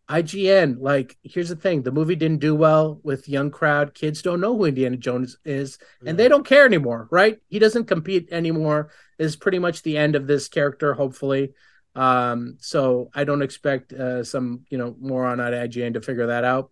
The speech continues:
Speaker 1: But, uh, for me, uh, it's an eight out of ten. It was really good. Um, way
Speaker 2: Wow.
Speaker 1: better than I was expecting. Kingdom of the Crystal Skull, I would put it at seven.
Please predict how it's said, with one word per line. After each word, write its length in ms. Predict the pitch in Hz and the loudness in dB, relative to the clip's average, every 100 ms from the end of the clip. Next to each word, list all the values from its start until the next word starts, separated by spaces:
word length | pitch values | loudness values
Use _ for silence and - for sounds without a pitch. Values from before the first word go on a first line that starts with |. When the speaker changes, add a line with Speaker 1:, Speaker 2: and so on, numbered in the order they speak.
| _ | _
Speaker 1:
But, 240 | 127 123 | -4 -2
uh, 260 | 120 120 120 - _ _ _ | -2 -2 -6 -10 _ _ _
for 140 | 151 | 0
me, 420 | 165 196 202 190 - _ _ _ _ - | 4 4 4 0 -8 _ _ _ _ -12
uh, 580 | 139 139 139 139 139 139 - _ _ _ _ _ _ _ _ _ - | -8 -6 -6 -6 -8 -10 -18 _ _ _ _ _ _ _ _ _ -8
it's 180 | 151 170 | -6 -4
an 80 | |
eight 180 | 147 147 | 0 2
out 140 | 135 123 | 2 0
of 80 | |
ten. 320 | 123 120 117 - | -4 -10 -10 -10
It 60 | 135 | -4
was 220 | 135 127 | -4 -4
really 440 | 117 123 127 123 | -4 0 0 0
good. 300 | 117 117 110 _ _ _ _ 127 | -2 -4 -6 _ _ _ _ -8
Um, 300 | 120 117 120 | -4 -4 -4
way 280 | 110 143 | -2 0
Speaker 2:
Wow. 40 | 143 | 2
Speaker 1:
better 220 | 139 135 | 2 2
than 100 | 131 | 0
I 40 | 131 | 0
was 140 | 123 | 0
expecting. 640 | 127 123 - 127 139 131 - _ _ | -2 -4 -6 -6 -6 -6 -10 _ _
Kingdom 260 | - 180 196 | -8 0 2
of 140 | 190 185 | 2 0
the 40 | |
Crystal 280 | 185 165 170 | -2 -2 -6
Skull, 500 | - 175 175 180 - _ _ _ _ _ _ _ _ _ _ | -2 0 0 -2 -10 _ _ _ _ _ _ _ _ _ _
I 120 | 160 | 0
would 140 | 175 170 | 0 2
put 160 | 196 | 2
it 100 | 160 147 | 2 2
at 120 | 139 | 0
seven. 540 | - 147 139 139 139 | -2 -2 0 -2 -6